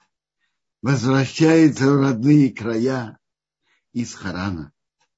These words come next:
И он понимает, что ему, возможно,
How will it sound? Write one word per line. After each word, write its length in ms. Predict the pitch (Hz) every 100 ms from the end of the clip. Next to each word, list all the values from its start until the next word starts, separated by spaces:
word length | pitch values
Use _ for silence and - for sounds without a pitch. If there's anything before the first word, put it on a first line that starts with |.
| _ _ _ _ _ _ _ _ _ _ _ _ _ - _ -
И 140 | 165
он 240 | 175 160
понимает, 760 | 143 139 131 123 208 196 87 - _ _ _ _ _ _ - - _ _ _ _ _ _ _ _ _ _ _ _ _ _
что 240 | _ -
ему, 600 | 127 131 123 165 170 98 _ _ _ _ _ _ _ _ _ _ -
возможно, 1120 | 127 156 135 131 165 220 120 92 87 71